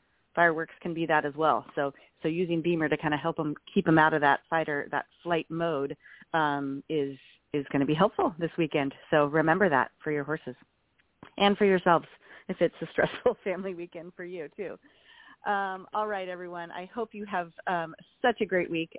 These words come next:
Uh, thank you all for, for listening and calling in, and, and all of you who listen to the, the recordings of this too. We appreciate you. Um, and be sure to tune into all the rest of the, um, Blog Talk days. They do great things on all the other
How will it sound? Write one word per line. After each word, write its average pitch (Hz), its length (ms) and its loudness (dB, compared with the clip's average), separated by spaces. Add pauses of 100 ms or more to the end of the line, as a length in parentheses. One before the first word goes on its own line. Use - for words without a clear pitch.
Uh, 160 220 2
thank 214 220 2
you 202 120 6
all 185 220 8
for, 180 380 4
for 151 360 4
listening 190 440 -2
and 143 160 0
calling 180 340 4
in, 175 220 0
and, 151 180 -4 (300)
and 160 100 4
all 170 160 6
of 180 100 -2
you 180 140 -6
who 185 140 -2
listen 175 260 -6
to 175 100 -8
the, 165 240 -2
the 156 80 -8
recordings 165 540 -4
of 156 120 -4
this 160 140 -2 (140)
too. 160 200 0
We 156 100 0
appreciate 165 520 0
you. 160 240 4 (460)
Um, 151 460 4
and 156 480 -4 (140)
be 202 100 0
sure 247 160 2
to 240 80 4
tune 240 180 0
into 233 180 2
all 214 140 4
the 214 80 0
rest 214 240 -2
of 208 120 -6
the, 202 460 0
um, 190 280 -4
Blog 202 260 -4
Talk 208 160 -4
days. 208 240 -4
They 196 60 -6
do 180 240 -16
great 196 220 0
things 196 200 -8
on 185 120 -4
all 185 120 -2
the 185 100 -4
other 180 160 -2